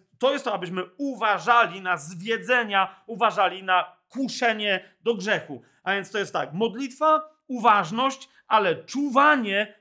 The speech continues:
polega, jeszcze raz, jak Pan Jezus powiedział, na tym, że się jest sługą, który czyni to, co Pan chce,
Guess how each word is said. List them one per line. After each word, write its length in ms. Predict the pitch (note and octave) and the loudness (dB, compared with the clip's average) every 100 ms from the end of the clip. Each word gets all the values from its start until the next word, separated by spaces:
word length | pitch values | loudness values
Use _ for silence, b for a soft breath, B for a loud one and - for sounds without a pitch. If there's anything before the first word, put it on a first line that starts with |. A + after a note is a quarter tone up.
| _ | _
polega, 340 | G#3+ A3+ A3 | -4 -2 0
jeszcze 260 | G#3+ G#3 A3 | -2 -4 -6
raz, 340 | F#3+ G#3 - b - | -2 -4 -6 b -12
jak 140 | F#3 | -4
Pan 160 | G3 G3 | -4 -4
Jezus 220 | E3+ F3 | -12 -8
powiedział, 300 | F3+ F#3 F3+ | -8 -6 -2
na 140 | F#3 | -4
tym, 140 | F#3+ F3 | -4 -10
że 120 | F3+ | -10
się 120 | F3+ | -8
jest 380 | D#3 - - - | -10 -10 -10 -8
sługą, 540 | A3+ C#4 G3+ G#3+ F#3+ | -6 -6 -2 -4 -4
który 360 | - F#3 E3+ E3 - | -8 -8 -8 -10 -6
czyni 560 | D4+ F4 D4+ A#3+ F#3 | -2 -2 -2 -6 -6
to, 180 | G3+ G#3 | -6 -6
co 180 | G#3 F#3+ | -8 -10
Pan 340 | - G3 G3 | -4 -4 -4
chce, 360 | - - F3+ | -12 -2 0